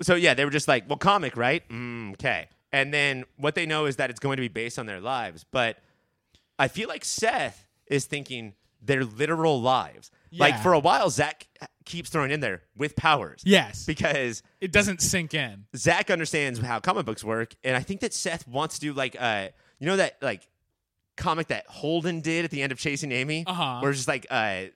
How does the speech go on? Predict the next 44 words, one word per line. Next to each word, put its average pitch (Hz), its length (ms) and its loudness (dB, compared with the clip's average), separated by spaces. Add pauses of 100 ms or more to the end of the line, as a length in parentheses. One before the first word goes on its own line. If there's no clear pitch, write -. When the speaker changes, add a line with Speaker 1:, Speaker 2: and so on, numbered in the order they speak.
Speaker 1:
like, 107 160 -10
an 107 200 -12
indie 151 360 -8
issue 147 220 -2
about 127 200 2
him, 131 200 -2
like, 107 180 -6
moping 127 360 -2
all 160 100 0
the 160 80 -6
time? 165 160 2
Speaker 2:
Right. 127 320 2
Speaker 1:
Is 120 80 -6
that 151 80 6
Speaker 2:
Blankets? 214 300 6
Speaker 1:
what 226 140 4
Seth - 120 -4
actually 151 160 0
Speaker 2:
Seth 214 160 10
just - 40 -2
Speaker 1:
wants? 226 140 6
Speaker 2:
wants 226 140 4
to 214 60 6
write 208 160 6
blankets? 170 380 6
Speaker 1:
I 185 40 4
guess - 120 4
so. - 260 -2
That's 185 220 2
not 285 120 2
gonna 214 280 -2
work, 220 260 0
Seth. 98 480 -2
Speaker 2:
I 170 60 6
wanna 170 140 4
say, 170 100 4
"I 147 180 4
love 143 300 2
blankets. 139 400 -2
Fuck - 320 0
Holden 131 320 -2
from 139 140 -8
Chasing 120 340 -6
Amy." 98 220 -12